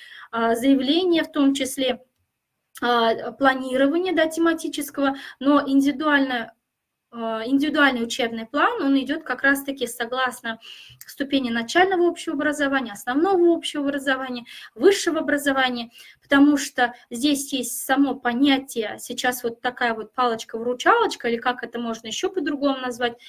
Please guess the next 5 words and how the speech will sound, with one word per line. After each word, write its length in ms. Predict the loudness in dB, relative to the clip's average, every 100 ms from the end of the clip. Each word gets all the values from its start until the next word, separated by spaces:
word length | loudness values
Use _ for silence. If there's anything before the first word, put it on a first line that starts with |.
| -20 -8
как 220 | -6 0
медаль 300 | 4 4 4
двух 160 | 0 -6
сторон. 380 | 0 2 4 2 -8 -20 -20 -20 -20 0
А, 580 | 6 8 8 6 2